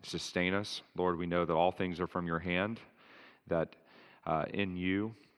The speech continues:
uh, all things come and from you and to you, uh, that it's all for your glory. We thank you, Lord, for the cross of Christ and the grace that was purchased there at the cross,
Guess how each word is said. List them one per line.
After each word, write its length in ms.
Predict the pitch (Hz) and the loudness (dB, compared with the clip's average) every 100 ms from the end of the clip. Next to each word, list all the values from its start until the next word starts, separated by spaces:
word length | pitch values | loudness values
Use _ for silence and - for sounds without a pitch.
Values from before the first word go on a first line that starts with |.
| _ _ _ _ _ _ _ - - | _ _ _ _ _ _ _ -14 -8
uh, 320 | 90 80 76 - | -6 -4 -2 2
all 180 | 95 | 2
things 380 | 87 104 90 - | 4 -2 -2 -6
come 380 | - 92 95 120 - | 0 2 2 -2 -10
and 180 | 80 78 | -10 -4
from 240 | - 98 | 0 0
you 240 | 101 110 120 - _ _ - | 0 -4 -6 -14 _ _ -4
and 260 | 87 87 87 | -2 -2 0
to 160 | 123 | 2
you, 320 | 120 87 69 - - _ - - - _ - | 2 2 -2 -6 -20 _ -20 -20 -20 _ -6
uh, 200 | 82 80 | -4 0
that 240 | 85 78 | 0 0
it's 240 | 80 - | -4 -2
all 180 | 90 87 | 0 2
for 140 | - 87 | 0 0
your 160 | 87 | 0
glory. 420 | 76 90 90 80 78 | 0 0 2 2 0
We 100 | 90 | 0
thank 200 | 92 95 | 0 -2
you, 120 | 87 | -2
Lord, 280 | 82 87 82 | 0 0 0
for 320 | - 82 78 - | 0 0 0 -8
the 60 | |
cross 380 | 80 - 92 - | -2 2 2 2
of 100 | - | -6
Christ 600 | - 92 101 117 - - - - - - - - - - _ - | 4 6 6 2 -8 -14 -18 -20 -20 -20 -20 -20 -20 -20 _ -8
and 320 | 87 87 82 | -2 -2 0
the 60 | 92 | -2
grace 420 | - 92 95 98 | 4 6 6 4
that 140 | - 82 | 2 2
was 120 | 90 | 0
purchased 480 | - 98 - 95 - | 2 2 2 -2 2
there 200 | 95 90 | 4 4
at 120 | 92 | 2
the 60 | |
cross, 600 | - - 87 107 - - | 0 2 4 2 -2 -10